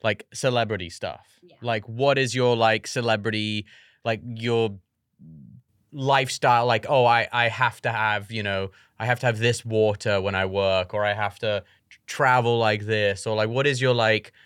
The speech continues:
Speaker 1: ritzy celebrity thing?
Speaker 2: <sighs> Well, your dad is always so basic. I remember, you remember, like, the stuff you used to have on your rider in your dressing room was so minimalistic,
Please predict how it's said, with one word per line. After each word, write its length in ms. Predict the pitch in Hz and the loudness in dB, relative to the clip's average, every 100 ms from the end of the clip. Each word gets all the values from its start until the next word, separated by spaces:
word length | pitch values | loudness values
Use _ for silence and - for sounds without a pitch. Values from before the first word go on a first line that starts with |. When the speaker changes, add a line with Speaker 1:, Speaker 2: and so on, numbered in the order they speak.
| _ _ - | _ _ -12
Speaker 1:
ritzy 520 | 110 120 117 - 110 | -4 -4 -4 -8 -6
celebrity 540 | - 113 104 98 92 | -4 0 0 0 -4
thing? 320 | 90 - - 98 | -4 -8 -8 -16
Speaker 2:
<sighs> 40 | _ _ _ _ _ _ - 262 254 214 | _ _ _ _ _ _ -4 -2 -2 -2
Well, 220 | 247 214 - | -2 -2 -2
your 140 | 220 202 - _ | -4 -4 -8 _
dad 460 | 233 214 208 180 - - | -2 0 -2 -4 -8 -6
is 220 | 180 120 | -6 -4
always 600 | - 175 170 165 151 147 | -4 -2 -2 -4 -4 -6
so 540 | - - - 185 170 | -6 -2 2 2 2
basic. 500 | 147 165 156 - 143 | 0 -2 -2 -4 -4
I 100 | 160 | -2
remember, 500 | 160 165 165 160 156 | 0 0 0 0 0
you 100 | 170 | -2
remember, 320 | 208 226 202 190 - | 0 0 0 -6 -8
like, 380 | 180 185 175 - | -2 0 0 0
the 80 | 185 | -4
stuff 440 | 170 - 190 175 - | -4 0 0 0 -4
you 80 | 175 | -4
used 280 | 170 180 - | -2 -4 -6
to 60 | |
have 240 | 170 185 170 | -4 0 0
on 180 | 165 | 0
your 160 | 156 156 | 0 0
rider 480 | 156 160 160 156 143 | 4 4 4 2 -2
in 160 | 139 | -2
your 100 | 143 | -2
dressing 540 | 139 170 160 - 151 139 | -2 2 2 0 -4 -2
room 200 | 131 131 | -4 -4
was 140 | 160 | -6
so 460 | - - 262 226 190 | -4 0 4 4 2
minimalistic, 1160 | 165 160 151 151 143 147 - - - - - | 0 0 0 0 -2 -2 -4 -8 -10 -12 -20